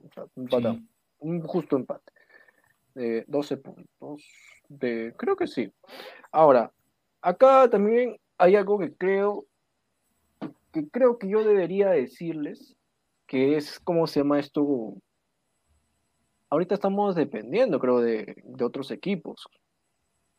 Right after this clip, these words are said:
Speaker 1: Creo, ¿no? Estamos
Speaker 2: No,
Speaker 1: depen-,
Speaker 2: dependemos, amigo.
Speaker 1: no
Speaker 2: Nosotros
Speaker 1: hemos llegado a la
Speaker 2: dependemos.
Speaker 1: parte donde pen-, dependemos totalmente así de
Speaker 2: No,
Speaker 1: Alianza.
Speaker 2: todavía, nosotros dependemos de nosotros mismos, nos toca jugar contra rivales directos.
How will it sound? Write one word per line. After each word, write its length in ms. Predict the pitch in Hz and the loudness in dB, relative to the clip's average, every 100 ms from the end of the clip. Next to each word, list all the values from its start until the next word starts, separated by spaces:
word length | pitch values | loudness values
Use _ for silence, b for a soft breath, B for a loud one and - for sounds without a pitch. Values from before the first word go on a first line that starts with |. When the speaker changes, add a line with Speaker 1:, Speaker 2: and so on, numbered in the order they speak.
| _ - | _ -8
Speaker 1:
Creo, 320 | - 202 123 | 0 4 2
¿no? 220 | 104 233 - _ _ _ _ _ | 0 -14 -20 _ _ _ _ _
Estamos 320 | 127 156 156 | -6 0 2
Speaker 2:
No, 60 | 165 | 2
Speaker 1:
depen-, 80 | 151 - | 0 -2
Speaker 2:
dependemos, 200 | 151 - - | -4 -10 -8
amigo. 220 | 294 320 | -6 -4
Speaker 1:
no 80 | 113 - | -6 -6
Speaker 2:
Nosotros 240 | 123 220 | 4 8
Speaker 1:
hemos 140 | 226 190 | 8 8
llegado 140 | 208 | 10
a 40 | |
la 80 | 214 | 10
Speaker 2:
dependemos. 140 | 240 208 | 8 6
Speaker 1:
parte 120 | 214 | 6
donde 200 | 196 170 | 6 6
pen-, 300 | 160 160 156 | 6 4 4
dependemos 560 | 156 156 151 175 196 190 | 2 2 0 0 0 -2
totalmente 960 | 165 170 175 180 180 175 151 120 - 113 | -2 -2 -2 -6 -4 -2 -2 -4 -8 -8
así 120 | 143 | -4
de 60 | 143 | 0
Speaker 2:
No, 40 | |
Speaker 1:
Alianza. 280 | 131 - - | 2 2 0
Speaker 2:
todavía, 560 | 175 143 123 131 139 143 | 0 -2 0 0 0 -2
nosotros 320 | 139 160 - - | -2 -6 -8 -8
dependemos 440 | 135 139 151 165 | -4 0 0 0
de 40 | 147 | 0
nosotros 280 | 135 143 127 | -2 -2 -2
mismos, 400 | 139 185 131 113 | 0 -2 -2 -4
nos 100 | 110 | -4
toca 200 | 135 139 | -8 -8
jugar 180 | 147 | -6
contra 180 | 147 123 | -6 -4
rivales 220 | 123 135 | -4 -6
directos. 540 | 135 123 147 120 120 | -6 -6 -6 -10 -20